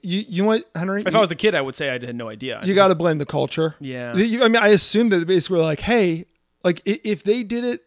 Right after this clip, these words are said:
Speaker 1: that means probably, you know, ten other kids that they knew did it." And it was
Speaker 2: Yeah.
Speaker 1: like, "Hey, can I do this?" "Yeah,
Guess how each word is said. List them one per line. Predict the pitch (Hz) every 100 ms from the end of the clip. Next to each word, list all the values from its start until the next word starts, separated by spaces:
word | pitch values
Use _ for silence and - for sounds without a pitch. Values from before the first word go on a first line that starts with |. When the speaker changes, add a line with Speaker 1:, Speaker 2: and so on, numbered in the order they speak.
| -
Speaker 1:
that | 185
means | 196 180
probably, | - 175 175 170 165 143 _ _ _ _
you | - 156
know, | 135 _
ten | - 185
other | 185 165
kids | - 170 156
that | 170
they | 151
knew | 143 147 156
did | 156 170 180
it." | 190
And | - 165
it |
was | 160
Speaker 2:
Yeah. | 156
Speaker 1:
like, | 147 -
"Hey, | 208 190
can | - 175
I | 175
do | 175
this?" | 160 190 - - _ _ _ _ -
"Yeah, | 302